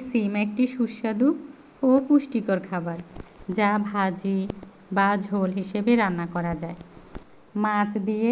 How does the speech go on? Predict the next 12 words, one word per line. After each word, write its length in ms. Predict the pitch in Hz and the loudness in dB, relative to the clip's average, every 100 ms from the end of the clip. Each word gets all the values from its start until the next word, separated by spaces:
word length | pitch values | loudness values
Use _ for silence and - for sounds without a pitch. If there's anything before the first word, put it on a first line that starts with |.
| 262 | 4
বরবটি 580 | 226 196 196 208 208 214 | 4 2 0 -4 -4 -6
সিমের 460 | 214 240 226 247 | -2 0 2 2
রেসিপির 580 | 240 196 202 208 202 226 | 2 -2 -4 -6 -4 -2
উপকরণগুলো 720 | 240 240 240 240 233 233 240 254 | -2 -2 -2 0 2 2 2 2
হলো 260 | 269 269 320 349 - - - - 202 202 | 2 4 2 0 -12 -20 -20 -8 -4 -2
মাছ, 380 | 190 196 240 240 - - | 0 0 -2 -4 -18 -10
আপনার 360 | - 233 240 240 240 | -4 -2 2 2 2
পছন্দের 580 | 208 196 - 208 202 202 | -2 -4 -4 -2 -2 -2
মাছ, 260 | 190 175 - - - _ _ - | -4 -4 -10 -20 -20 _ _ 0
বরবটি, 600 | 202 190 196 196 214 226 294 294 - - - | 2 2 -2 -6 -2 0 0 -4 -18 -20 -18
সিম, 540 | - 220 208 202 214 285 - - - _ 262 | -6 -2 -2 0 0 0 -2 -18 -20 _ -4
আলু, 380 | 208 196 196 208 | -2 -2 0 0